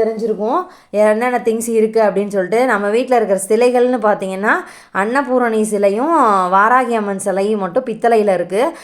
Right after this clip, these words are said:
மத்தபடி எல்லாமே பார்த்தீங்க அப்படின்னா, மாவு சிலைகள்ல வந்து,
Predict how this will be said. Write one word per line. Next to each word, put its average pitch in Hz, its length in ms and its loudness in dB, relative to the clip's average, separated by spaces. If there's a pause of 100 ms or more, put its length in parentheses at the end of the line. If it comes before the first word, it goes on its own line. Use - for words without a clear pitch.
(220)
மத்தபடி 277 520 2
எல்லாமே 233 500 2
பார்த்தீங்க 214 460 0
அப்படின்னா, 202 300 -2
மாவு 254 440 2
சிலைகள்ல 208 500 2
வந்து, 208 400 0